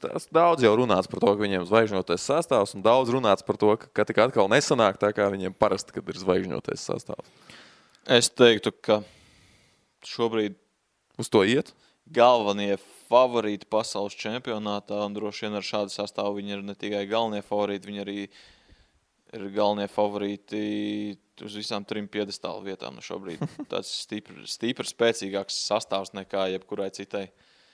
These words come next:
Speaker 2: izlasē, bet kas ir ļoti interesanti, ka viņiem, jā, viņiem ir zināmas problēmas, jo viņi meklē un viņi nespēja atrast tos labos uzbrucēju virknējumus. Tur, eh, Malkinam pirms, tad, kad viņš pievienojās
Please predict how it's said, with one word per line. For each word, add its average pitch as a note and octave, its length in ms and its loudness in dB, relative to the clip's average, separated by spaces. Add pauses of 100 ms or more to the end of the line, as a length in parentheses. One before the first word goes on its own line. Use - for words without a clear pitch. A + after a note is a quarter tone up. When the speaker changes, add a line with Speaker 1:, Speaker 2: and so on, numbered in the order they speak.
(240)
Speaker 2:
izlasē, C#3+ 600 0
bet A2 220 -8
kas - 180 -2
ir G#2+ 80 -6
ļoti A2+ 320 -2
interesanti, C#3 480 -8
ka B2 80 -4
viņiem, E3 400 -10 (1000)
jā, B3+ 280 0
viņiem B2 240 -2
ir A#2+ 80 -4
zināmas C3 400 0
problēmas, A#2 480 0
jo G2+ 160 -4
viņi G2+ 160 -8
meklē G#2 720 0
un G#2 140 -6
viņi G#2 160 -8
nespēja G#2 420 -4
atrast - 240 -12
tos G2+ 160 -10
labos G#2+ 400 -6
uzbrucēju G2+ 480 -8
virknējumus. - 560 -14
Tur, - 160 -16
eh, A#1+ 340 -12 (920)
Malkinam A#2+ 680 4
pirms, G#2+ 320 -4
tad, A2+ 220 -2
kad G#2+ 100 -6
viņš G2 160 -8
pievienojās G2 600 -2